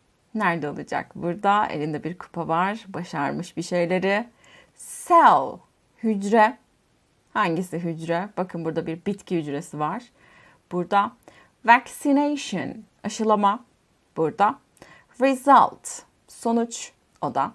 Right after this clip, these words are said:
burada. Kelimelerle devam ediyoruz. Gravity, yer çekimi. Heal, iyileşmek, iyileştirmek. Infections,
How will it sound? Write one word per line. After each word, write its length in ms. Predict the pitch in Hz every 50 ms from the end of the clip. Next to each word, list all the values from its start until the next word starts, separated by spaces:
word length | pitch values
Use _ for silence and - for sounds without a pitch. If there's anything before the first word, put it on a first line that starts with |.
| _ - -
burada. 200 | - - - - - _ _ -
Kelimelerle 560 | - 427 392 415 392 359 330 311 294 277 254
devam 300 | 277 262 262 254 247 240
ediyoruz. 540 | 226 208 208 220 214 202 202 202 202 202 - -
Gravity, 840 | - 262 269 277 311 330 339 330 302 254 196 160 147 139 87 71 - 180 - _ _ _ _ -
yer 280 | 220 254 262 277 294
çekimi. 520 | - - 180 - - 156 127 131 175 262 359 - _ _ _ _ _ _ _ - _ _ _ _ _ - -
Heal, 380 | - 359 370 311 170 120 82 60 - - _ _ _ -
iyileşmek, 840 | - 240 247 240 233 226 233 233 - - 196 175 170 - - - -
iyileştirmek. 920 | 196 202 185 185 190 - - - - 180 160 156 131 - - - - _ _ _ _ _ _ _ _ - _ _ _ _ _ -
Infections, 960 | - 247 262 254 - - 339 339 339 - - - 175 104 - - - -